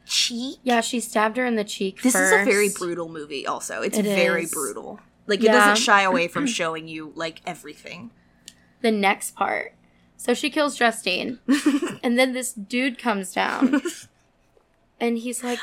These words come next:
Speaker 1: I was
Speaker 2: "Call
Speaker 1: dying.
Speaker 2: the police." And she
Speaker 1: <laughs>
Speaker 2: fucking, they, you know, they struggle. They're having a battle.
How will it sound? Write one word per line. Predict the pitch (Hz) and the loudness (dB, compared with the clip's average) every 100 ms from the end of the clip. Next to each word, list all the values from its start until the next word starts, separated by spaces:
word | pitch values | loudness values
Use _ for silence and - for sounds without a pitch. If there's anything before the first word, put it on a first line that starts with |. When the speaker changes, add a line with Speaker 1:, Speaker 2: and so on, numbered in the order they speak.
| - | 2
Speaker 1:
I | 233 | 2
was | 254 220 | 2 0
Speaker 2:
"Call | 208 330 | -2 0
Speaker 1:
dying. | - - | 0 0
Speaker 2:
the | - | 0
police." | 359 359 339 330 - - | 0 -2 -2 -4 -4 -4
And | 220 247 | -2 0
she | - 247 269 | 0 0 -2
Speaker 1:
<laughs> | 262 | -4
Speaker 2:
fucking, | 277 - 277 254 226 | -6 -4 -4 -4 0
they, | 247 262 - | 0 0 -4
you | 220 | -2
know, | 226 214 | 0 2
they | 214 | 0
struggle. | 214 - 208 202 208 | -2 2 2 2 0
They're | 214 | 4
having | 214 208 | 4 4
a | 214 | 0
battle. | 208 190 190 190 196 | 4 4 4 2 0